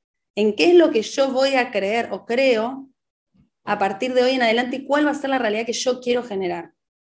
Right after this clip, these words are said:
¿Realidad basada en el miedo o realidad basada en el amor? Básicamente, tiene que ver con eso. Miedo, amor. Son dos veredas distintas y yo desde ese lugar puedo generar o una realidad o la otra.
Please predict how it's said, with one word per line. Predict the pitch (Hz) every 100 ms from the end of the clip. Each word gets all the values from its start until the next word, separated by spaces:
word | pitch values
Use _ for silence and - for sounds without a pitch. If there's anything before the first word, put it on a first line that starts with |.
| -
¿Realidad | 196 202 202
basada | 196 233
en | 240
el | 285
miedo | 453 494 381
o | 240
realidad | 233 254 294
basada | 285 277
en | 262
el | 202
amor? | 233 202 180
Básicamente, | 226 240 196 208 208 170 175 175 -
tiene | 247 214
que | 196
ver | 208
con | 185
eso. | 202 190 - 156 _ _ _ _ _ _
Miedo, | 262 370 427 440 427 415 _ _ _ -
amor. | 208 233 185 160 - _
Son | _ 262 277
dos | 311 - _ _
veredas | - 214 254 262 247 214
distintas | 208 - 294 339 339 403 453 - _ _ _ _ _ _ _ _ _ _ -
y | 277 269
yo | 320 277 226
desde | 214 226
ese | 254 302 262
lugar | 247 262 294
puedo | 269 262
generar | 254 208 220 233 -
o | 196
una | 240 277
realidad | 240 233 294 -
o | 226
la | 202 180
otra. | 170 175